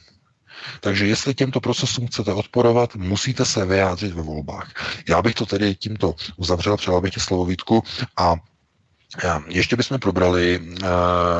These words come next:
projev, nebo řekněme ten návrh eurokomisařky Jourové, která teď měla, eh, v prostřed týdne, měla takový zvláštní výrok, eh,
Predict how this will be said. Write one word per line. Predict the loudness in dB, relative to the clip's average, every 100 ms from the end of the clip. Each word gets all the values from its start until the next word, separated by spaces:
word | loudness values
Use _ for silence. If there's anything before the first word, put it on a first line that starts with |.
| -2
projev, | -2 0 0 0 -4 -4
nebo | -4 -2
řekněme | -4 -4 -4 -2
ten | -2 -2 -4 -6
návrh | -2 0 2 0 -2
eurokomisařky | -2 -2 -2 -4 -6 -6 -6 -2
Jourové, | 0 2 2 4 4 2 -2 -8 -8
která | -4 0 0
teď | 0 -4
měla, | -2 0 0 -2 -6
eh, | -8 -8 -8
v | -6
prostřed | -6 -2 -2 -2 -4
týdne, | -4 -2 -2 -2 -10 -12 -12 -14 -10
měla | -2 0 0
takový | -2 -2 0
zvláštní | 2 0 -2 -6
výrok, | -4 0 2 2 0
eh, | 0